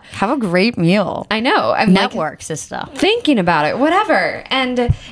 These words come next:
Speaker 2: it's nearing the end of the night. I was just like, "I do not need to stay here any longer."
Speaker 1: Yeah.
Speaker 2: And, like, I
Speaker 1: Need to finish
Speaker 2: talked
Speaker 1: my
Speaker 2: to him
Speaker 1: glass of wine.
Speaker 2: long enough. And I asked the bartender for the check, and he said, "No worries, I got your dinner."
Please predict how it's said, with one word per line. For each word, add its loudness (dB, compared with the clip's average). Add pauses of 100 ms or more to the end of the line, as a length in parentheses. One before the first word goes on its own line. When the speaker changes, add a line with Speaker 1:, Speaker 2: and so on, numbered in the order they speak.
Speaker 2:
it's -2
nearing 4
the 2
end 0
of 0
the 0
night. 0
I 0
was -2
just -2
like, 0 (140)
"I 0
do -4
not 0
need -2
to 2
stay 2
here -2
any 2
longer." 4
Speaker 1:
Yeah. 0
Speaker 2:
And, -6
like, -4
I -2
Speaker 1:
Need 0
to -8
finish 0
Speaker 2:
talked -10
Speaker 1:
my 4
Speaker 2:
to -2
him 0
Speaker 1:
glass -2
of -4
wine. 0
Speaker 2:
long 2
enough. -4 (440)
And -2
I -6
asked 0
the 0 (380)
bartender 2
for 0
the 0
check, 0
and -6
he -4
said, -2
"No 2
worries, 2
I 0
got -2
your 2
dinner." 0